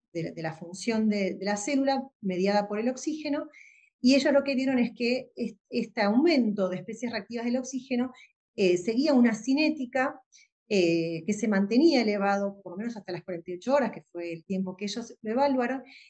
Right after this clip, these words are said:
y que, eh, esa misma cinética se repetía y era idéntica a la de los pacientes tratados con dos punto cinco atmósferas. Eh, y trabajos del,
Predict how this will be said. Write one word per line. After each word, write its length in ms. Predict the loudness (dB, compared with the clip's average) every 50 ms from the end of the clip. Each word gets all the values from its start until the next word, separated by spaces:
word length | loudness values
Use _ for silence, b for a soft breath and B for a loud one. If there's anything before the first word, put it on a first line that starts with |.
| B B -2
y 200 | -2 -2 0 0
que, 420 | 2 2 4 4 2 0 -2 -8 _ _ _ -6
eh, 540 | -4 -2 -2 -2 -2 -4 -6 -8 -8 -10 -14 _ _ _ _ _
esa 240 | -4 -2 -2 0 2
misma 240 | 4 4 4 2 0
cinética 560 | -2 -4 -6 -6 -6 -6 -6 -6 -6 -6 -8 -10
se 140 | -8 -6 -6
repetía 500 | -4 -4 -4 -6 -6 -6 -4 -4 -2 -2
y 100 | -2 -2
era 80 | -2
idéntica 680 | -4 -4 -4 -6 -8 -8 -10 -8 -6 -6 -6 -8 -10 -14 _ _ _ _ -4
a 300 | -2 0 0 0 -2 -2
la 140 | -2 -2 -2
de 80 | -2
los 140 | -4 -6 -8
pacientes 600 | -10 -10 -8 -4 -4 -4 -4 -4 -6 -10 -10 -10
tratados 640 | -8 -6 -6 -4 -2 -2 -2 -2 -2 -6 -8 -10 _ _
con 200 | -4 -2 0 0
dos 140 | 0 -2 -2
punto 220 | -4 -6 -6 -8 -8
cinco 320 | -6 -6 -6 -4 -4 -6
atmósferas. 720 | -6 -8 -10 -16 -20 _ _ _ _ _ _ _ -20 _ _ _ _ _ B B B B B B B B B B _ _
Eh, 540 | 2 4 6 6 4 4 2 -2 -6 -6 -8 -12 -18 -20 -20 -20 -20 -20 _ _ _ _ _ _ _ _ _ _ _ _ _ _ _ _ _ _ _ _
y 400 | 2 2 2 4 2 0 -2 -6 -10 -10
trabajos 600 | -4 0 2 2 4 2 0 -2 -4 -4 -4 -2 -2
del, 280 | -2 -4 -4 -6 -12